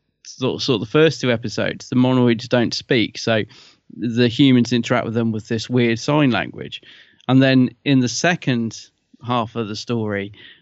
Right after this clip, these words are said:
they've learned to evolve, and they've sort of learned from, you know, <laughs> they've taken, like, uh, human technology, they say, or something, don't they? And they've learned to build these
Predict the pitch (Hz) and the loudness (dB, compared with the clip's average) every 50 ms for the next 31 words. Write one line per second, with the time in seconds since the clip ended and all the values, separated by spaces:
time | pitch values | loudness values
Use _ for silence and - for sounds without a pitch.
0 | _ _ 139 143 151 147 135 117 120 113 - _ _ _ _ _ - 147 143 147 | _ _ 2 4 4 4 4 2 0 -4 -10 _ _ _ _ _ -2 2 2 4
1 | 143 131 120 - 123 127 127 120 - - 123 110 104 131 139 143 131 113 98 90 | 4 2 0 -2 -2 -2 -2 -2 -4 -4 -6 -4 0 0 2 2 2 0 -2 -4
2 | 107 117 117 123 127 120 110 _ - - - 135 92 113 110 127 131 135 139 131 | -6 -4 -2 -2 -2 -2 -4 _ -10 -6 -6 -4 -4 -4 -2 0 2 4 4 4
3 | 123 117 - - - 143 143 143 135 123 113 - _ _ _ _ _ _ _ _ | 2 2 0 0 0 2 4 4 2 2 0 -6 _ _ _ _ _ _ _ _
4 | _ _ - 135 135 135 123 123 127 135 139 127 - 165 170 151 - - 139 131 | _ _ 0 2 4 4 2 2 2 0 0 0 0 0 0 0 0 0 0 0
5 | 127 123 127 127 - - - - 131 123 120 117 113 107 - - - _ _ _ | 0 -2 -2 -4 -4 -8 -6 -4 -4 -2 -2 -4 -6 -8 -12 -16 -20 _ _ _
6 | - 156 151 147 135 123 - - - - - 175 170 143 117 113 - 104 90 78 | 0 2 4 4 2 0 -2 -4 -6 -4 -4 -2 -2 -2 -2 -2 -4 -4 -4 -4
7 | 98 - - 117 101 92 110 - 120 113 110 104 127 127 117 143 151 143 127 123 | -4 -2 -2 -2 -2 -2 -2 -2 -2 -2 0 0 -2 0 0 2 2 4 4 4
8 | 123 113 120 131 135 139 135 120 - - 123 110 123 127 120 117 107 - 120 117 | 2 2 2 2 2 2 2 2 -2 -4 -4 -2 0 0 0 0 0 0 0 2
9 | 117 110 - - | 2 0 -4 -6